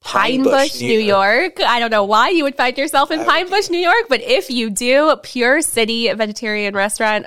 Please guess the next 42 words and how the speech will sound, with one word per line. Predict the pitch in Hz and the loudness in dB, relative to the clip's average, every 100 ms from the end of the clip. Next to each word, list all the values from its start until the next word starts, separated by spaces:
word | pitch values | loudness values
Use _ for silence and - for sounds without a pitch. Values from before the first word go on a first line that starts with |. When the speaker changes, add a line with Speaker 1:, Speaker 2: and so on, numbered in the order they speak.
| - | 0
Speaker 1:
Oh, | 262 254 208 | 4 4 2
delicious | 190 180 180 190 233 254 262 254 - | 0 -4 -4 -4 -2 0 0 0 -4
vegetarian | 202 196 190 202 185 180 185 | -4 -2 -2 -4 -2 -2 -4
Chinese | - 170 - 175 | -4 -6 -6 -12
food. | - 180 220 | -6 -4 -2
Speaker 2:
So, | - 135 117 104 | 2 2 2 0
so, | 117 98 95 | -2 -2 -2
so | - 98 | -4 -6
good. | 90 95 - | -8 -8 -2
But | 143 | 2
it | |
was | 160 143 | 2 2
like, | 123 | 2
yeah, | 131 | 0
it | 95 | -2
was | 120 | -2
like | 113 | -4
a | |
half | - 127 131 | -4 -4 -2
hour | 127 117 | 0 2
away | 104 101 | 0 -2
from | - 98 | -6 -10
us. | 92 | -6
And | 160 | -4
it | |
was | 226 | -2
like | 208 | 0
only, | - 165 160 | 2 0 0
like | 120 - | -2 -4
a, | - | -6
it | |
was, | 139 123 | -6 -4
it | 139 | -2
was | 139 135 | -2 2
relatively, | 147 147 143 147 123 - 110 107 | 2 2 0 -2 -2 -2 -2 -4
it | 110 | -4
wasn't | 117 101 | -8 -6
cheap, | - 147 107 127 | -4 -2 -2 0
right? | 110 120 | 0 2
So | 120 | 0
it | 104 | 0
was | 104 | -2